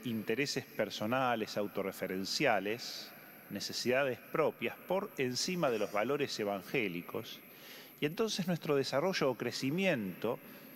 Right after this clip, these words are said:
psicoespiritual como discípulos misioneros, nuestra capacidad de imitar a Jesús se estanca, como que se rigidiza, y no crecemos.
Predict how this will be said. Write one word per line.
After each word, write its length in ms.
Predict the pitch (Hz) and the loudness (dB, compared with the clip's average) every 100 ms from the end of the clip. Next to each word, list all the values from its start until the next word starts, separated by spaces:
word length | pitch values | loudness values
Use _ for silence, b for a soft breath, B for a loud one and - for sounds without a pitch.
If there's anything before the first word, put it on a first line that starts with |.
| B - | B -10
psicoespiritual 1160 | - - 110 - - 95 98 156 135 107 123 - - - - | -8 -2 -2 0 -2 -2 2 4 6 4 0 -8 -14 -14 -4
como 320 | 107 110 131 - | -2 0 -2 -2
discípulos 760 | 110 - 190 139 - 92 - | -2 2 0 0 -2 -2 -2
misioneros, 840 | 98 - 123 127 104 110 117 - - B B B | -2 0 0 2 2 0 -4 -8 -12 B B B
nuestra 280 | 107 - 120 | -6 0 2
capacidad 640 | 120 117 120 - 135 156 | 4 2 2 0 4 6
de 80 | 143 | 6
imitar 400 | 117 110 101 143 | 2 0 2 2
a 60 | 120 | 2
Jesús 440 | 165 151 160 - - - | -2 0 0 -2 -10 -4
se 260 | - - | 0 2
estanca, 760 | 131 - 139 101 87 78 - 80 - - - - - - - - B B B B B - | 0 0 2 2 0 -8 -8 -8 -12 -18 -20 -20 -20 -20 -20 -20 B B B B B -8
como 320 | - 113 113 - | -2 0 -2 -2
que 100 | 117 | -2
se 220 | - 110 | 0 0
rigidiza, 880 | 104 107 - 117 131 - - 80 - - - - - - - | 0 -2 0 2 2 0 -4 -6 -12 -16 -18 -18 -18 -14 -6
y 120 | 123 | -2
no 180 | 170 - | -2 0
crecemos. 880 | 131 - - 98 76 - - - | -2 0 2 0 -2 -10 -12 -14